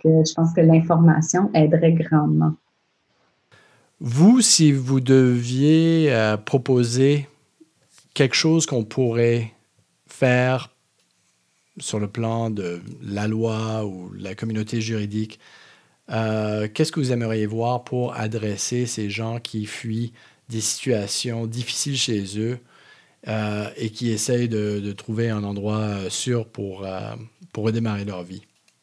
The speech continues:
Speaker 1: Premièrement, ne pas appliquer, euh, la définition de réfugié de façon restrictive.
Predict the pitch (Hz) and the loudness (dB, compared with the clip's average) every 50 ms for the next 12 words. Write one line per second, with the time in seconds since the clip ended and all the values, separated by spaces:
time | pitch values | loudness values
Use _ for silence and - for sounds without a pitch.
0 | _ _ _ _ _ _ _ _ _ _ _ _ _ _ _ _ _ _ _ _ | _ _ _ _ _ _ _ _ _ _ _ _ _ _ _ _ _ _ _ _
1 | _ _ _ _ _ _ _ _ _ _ _ _ _ _ _ _ _ _ _ _ | _ _ _ _ _ _ _ _ _ _ _ _ _ _ _ _ _ _ _ _
2 | _ _ _ _ _ _ _ _ _ _ _ _ _ _ - - _ _ _ _ | _ _ _ _ _ _ _ _ _ _ _ _ _ _ -20 -20 _ _ _ _
3 | _ _ _ _ _ - - - 208 208 202 196 196 190 180 175 190 208 214 214 | _ _ _ _ _ -2 2 6 8 8 8 8 6 4 4 6 6 8 8 8
4 | 220 208 190 160 180 180 180 185 185 170 175 - - 262 - - - - 220 - | 6 6 4 4 4 4 4 4 2 0 0 2 4 4 4 2 0 -2 -2 -2
5 | 170 - - 175 165 - - - 202 202 196 - - - _ _ _ _ _ - | -2 -4 -6 -6 -6 -4 0 2 2 2 2 0 -2 -8 _ _ _ _ _ -2
6 | 160 165 170 160 160 160 160 160 170 170 165 170 - 180 170 170 165 - - 180 | 2 4 6 6 6 6 6 6 6 6 4 4 4 4 4 4 4 2 2 0
7 | 175 175 165 165 170 170 165 - - 170 165 151 - 165 170 175 175 180 170 160 | 0 0 0 2 2 0 -2 -2 0 0 2 2 2 2 0 0 -2 -2 -2 0
8 | 160 156 - 170 165 - 170 165 165 165 165 - - - - 165 165 - - - | 0 0 2 0 0 0 2 2 2 2 2 0 0 -2 -4 -4 -4 -4 -2 0
9 | 160 165 | 0 0